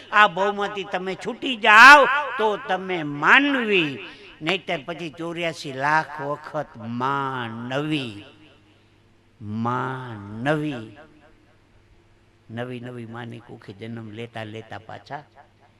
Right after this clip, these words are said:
અમને એકલા મૂકીને હાયલા ક્યાં તમે? તમે બેજો વગાડતા હતા ને તે અમે દાદ દેતા હતા.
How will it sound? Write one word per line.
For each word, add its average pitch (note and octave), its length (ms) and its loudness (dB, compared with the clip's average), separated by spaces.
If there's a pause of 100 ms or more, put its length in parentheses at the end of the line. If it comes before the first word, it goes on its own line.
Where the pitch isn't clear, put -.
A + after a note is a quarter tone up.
(580)
અમને D#3 380 -10
એકલા C#3+ 760 -8
મૂકીને A#2+ 880 -12
હાયલા B2+ 460 -10
ક્યાં E3 500 -12
તમે? D#3+ 520 -10 (4000)
તમે C3+ 200 -6
બેજો C3+ 340 -12
વગાડતા D#3+ 440 -10
હતા G#3+ 200 -12
ને E3 60 -10
તે D#3 160 -14
અમે D3 240 -10
દાદ C#3 320 -10
દેતા C3+ 280 -14
હતા. A#2+ 240 -18